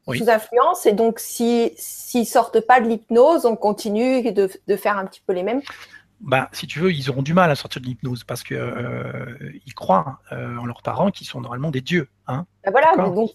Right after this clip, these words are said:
Speaker 2: c'est, nous, on continue de croire les mêmes choses
Speaker 1: Tout à
Speaker 2: de
Speaker 1: fait.
Speaker 2: nos parents.
Speaker 1: Donc,
Speaker 2: Et donc,
Speaker 1: voilà.
Speaker 2: on, on, on joue sur ce jeu-là, c'est ça.
Speaker 1: Oui, mais, mais ce que je veux dire, c'est qu'aujourd'hui, peut-être crois-tu, peut-être croyez-vous que vous êtes, que vous gagnez en conscience.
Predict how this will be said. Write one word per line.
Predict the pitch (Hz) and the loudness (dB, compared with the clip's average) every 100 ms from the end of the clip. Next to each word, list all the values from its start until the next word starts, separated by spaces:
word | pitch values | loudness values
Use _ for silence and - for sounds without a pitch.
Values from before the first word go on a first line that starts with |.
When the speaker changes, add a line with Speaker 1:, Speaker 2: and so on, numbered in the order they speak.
| - | 0
Speaker 2:
c'est, | 208 - | 0 4
nous, | 220 | 4
on | 262 | 4
continue | 196 214 202 220 220 | 4 -2 -2 -2 0
de | 190 | 0
croire | 190 226 214 | 2 4 4
les | 202 | 2
mêmes | 185 180 | 0 -2
choses | 180 277 320 208 - _ _ _ _ _ | -2 0 2 0 -6 _ _ _ _ _
Speaker 1:
Tout | - | -14
à | - | -8
Speaker 2:
de | 165 | 0
Speaker 1:
fait. | 196 | 0
Speaker 2:
nos | 185 | 2
parents. | - 143 - | 4 6 4
Speaker 1:
Donc, | 339 _ | 2 _
Speaker 2:
Et | 208 | 2
donc, | 208 214 | 4 4
Speaker 1:
voilà. | - 196 | 4 2
Speaker 2:
on, | 175 - - - | 0 -4 -18 -6
on, | 175 165 | -6 -4
on | 196 196 | -2 -2
joue | 196 277 | 2 0
sur | - 190 | 0 -8
ce | - | -4
jeu-là, | 185 254 294 220 - | 2 4 4 2 -2
c'est | _ 208 | _ -8
ça. | 190 302 - | 0 -2 2
Speaker 1:
Oui, | 254 320 | 0 2
mais, | - 175 - | -4 -8 -4
mais | 156 | -6
ce | - | -2
que | 190 | -2
je | |
veux | 185 | 2
dire, | 233 | 0
c'est | - | 0
qu'aujourd'hui, | 156 214 185 160 165 302 359 _ _ _ _ _ _ | 0 2 2 0 2 2 2 _ _ _ _ _ _
peut-être | 170 214 220 - - _ _ _ | 2 4 4 0 -12 _ _ _
crois-tu, | - 147 143 - 240 | -2 -2 -2 -2 -2
peut-être | - 139 151 | -2 -4 -4
croyez-vous | - - 175 147 135 240 - _ - - _ - | -2 -2 0 0 0 -2 -4 _ -20 -20 _ -4
que | 160 | -4
vous | 160 160 | -2 2
êtes, | 170 165 - - - | 2 0 -10 -16 -6
que | 135 | -4
vous | 147 | 0
gagnez | 165 196 214 | 4 6 8
en | 226 | 6
conscience. | - 180 - 139 131 - - | 4 -2 -2 -6 -8 -14 -20